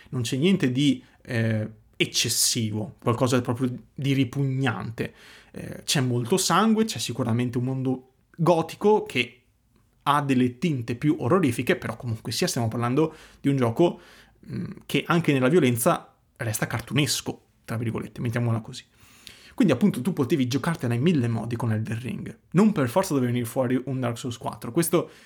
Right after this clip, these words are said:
questo è il messaggio, cioè non per forza, non deve essere deterministicamente per forza Dark Souls quattro.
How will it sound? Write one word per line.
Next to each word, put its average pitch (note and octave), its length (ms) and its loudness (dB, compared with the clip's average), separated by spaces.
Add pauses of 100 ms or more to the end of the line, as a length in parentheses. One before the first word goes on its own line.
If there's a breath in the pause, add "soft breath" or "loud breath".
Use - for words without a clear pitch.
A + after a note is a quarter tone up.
(460 loud breath)
questo D#3+ 360 0
è D3 60 2
il C3 100 2
messaggio, A#2 840 -4 (360 soft breath)
cioè C3 140 -4
non G3+ 220 6
per C3 120 -2
forza, - 560 -10 (220)
non D3+ 100 0
deve G#3 200 4
essere C3 500 -2
deterministicamente D3 1300 0
per C#3 200 -2
forza C#3+ 320 2
Dark B2+ 200 2
Souls A#2 280 -4
quattro. - 440 -8